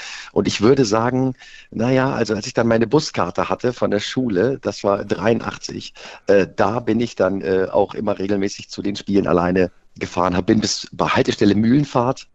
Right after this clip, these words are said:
und dann das Stück zu Fuß und bin dann ins Stadion gegangen. Also tatsächlich würde ich sagen, so dreiundachtzig, vierundachtzig, da waren wahrscheinlich so meine ersten, meine ersten Heimspielerfahrungen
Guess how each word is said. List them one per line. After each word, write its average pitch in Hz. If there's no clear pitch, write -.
und 95
dann 98
das 92
Stück -
zu -
Fuß 113
und 107
bin 104
dann 98
ins 107
Stadion 123
gegangen. 69
Also 80
tatsächlich 127
würde 110
ich -
sagen, 92
so 101
dreiundachtzig, 92
vierundachtzig, -
da 107
waren 113
wahrscheinlich 113
so 107
meine 98
ersten, 92
meine 101
ersten 92
Heimspielerfahrungen 69